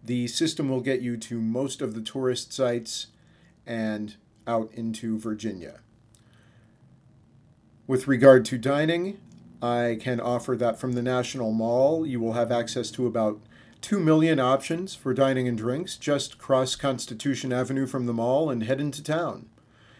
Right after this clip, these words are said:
You'll find culinary giants and local joints.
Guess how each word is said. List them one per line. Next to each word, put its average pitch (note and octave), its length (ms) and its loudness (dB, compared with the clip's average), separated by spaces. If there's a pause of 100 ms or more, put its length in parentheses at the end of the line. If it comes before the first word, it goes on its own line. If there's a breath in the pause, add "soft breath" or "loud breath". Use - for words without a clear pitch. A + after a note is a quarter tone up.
(120)
You'll B2+ 140 0
find A#2+ 340 0
culinary C3 560 0
giants D3+ 760 0
and A#2 180 -4
local C#3+ 340 0
joints. D3+ 640 -4